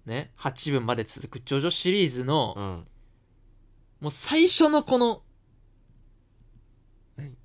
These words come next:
Speaker 1: 最初の
Speaker 2: キー、キーアイテムみたいな。
Speaker 1: キーアイテム。
Speaker 2: うん。
Speaker 1: これが生まれなかったら、この石仮面というものが、
Speaker 2: なかったら。
Speaker 1: ね、なかったら、なかったらっていうか、このジョナサンが
Speaker 2: うん。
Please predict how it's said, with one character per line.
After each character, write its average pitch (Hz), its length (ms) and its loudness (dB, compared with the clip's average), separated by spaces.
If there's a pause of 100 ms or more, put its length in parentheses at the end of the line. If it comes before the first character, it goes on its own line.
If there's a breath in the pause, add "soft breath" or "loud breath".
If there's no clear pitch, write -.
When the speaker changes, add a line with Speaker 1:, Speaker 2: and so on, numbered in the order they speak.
(140)
Speaker 1:
最 277 320 0
初 254 220 2
の 240 180 2
Speaker 2:
キ 147 60 -2
ー、 - 20 0
キ 147 80 -2
ー 147 80 -2
ア 139 40 -4
イ 135 60 -2
テ 98 120 -8
ム 90 40 -8
み 87 60 -6
た - 40 -2
い - 20 0
な。 240 80 4
Speaker 1:
キ 254 60 8
ー 254 40 10
ア 233 40 10
イ 190 80 6
テ 123 100 -2
ム。 - 180 -12 (140)
Speaker 2:
う 90 60 -10
ん。 90 200 -8 (120)
Speaker 1:
こ 311 160 6
れ 440 160 12
が 392 160 8
生 262 120 4
ま 370 120 6
れ 381 100 4
な 370 100 6
か - 100 0
っ - 120 -8
た - 100 -12
ら、 - 120 -16 (180 loud breath)
こ 359 160 2
の 359 140 4
石 - 200 4
仮 - 200 0
面 339 160 0
と 277 160 4
い 277 60 6
う 269 60 4
も 269 160 2
の 359 100 4
が、 147 280 2 (460)
Speaker 2:
な 147 160 -4
か 180 140 0
っ 277 180 4
た 165 100 6
ら。 175 100 10
Speaker 1:
ね、 339 60 12
な - 80 8
か 302 100 6
っ 294 80 0
た 226 180 4
ら、 127 220 0 (300)
な 302 120 2
か 427 140 2
っ - 40 -8
た 240 80 8
ら 220 80 6
っ - 20 0
て 180 80 6
い - 40 10
う - 20 2
か、 160 80 2
こ 170 60 -2
の 175 100 0
ジ 247 80 4
ョ 320 60 6
ナ 349 120 4
サ 208 140 2
ン 151 100 -2
が 127 400 -2
Speaker 2:
う 98 80 -8
ん。 98 200 -6